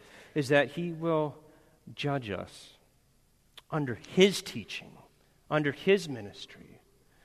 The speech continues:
And as terrible as that sounds in our day and age when we think that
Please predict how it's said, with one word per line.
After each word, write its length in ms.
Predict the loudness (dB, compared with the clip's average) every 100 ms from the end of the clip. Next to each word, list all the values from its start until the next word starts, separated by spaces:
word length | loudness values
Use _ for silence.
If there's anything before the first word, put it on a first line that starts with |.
| -10 2
And 120 | 4
as 120 | 4
terrible 460 | 8 10 10 10 4
as 120 | 4
that 200 | 4 4
sounds 460 | 4 6 6 4 2
in 60 |
our 80 | 2
day 200 | 4 4
and 100 | 4
age 240 | 4 2
when 160 | 0 0
we 120 | 0
think 300 | 0 -2 0
that 360 | 4 6 4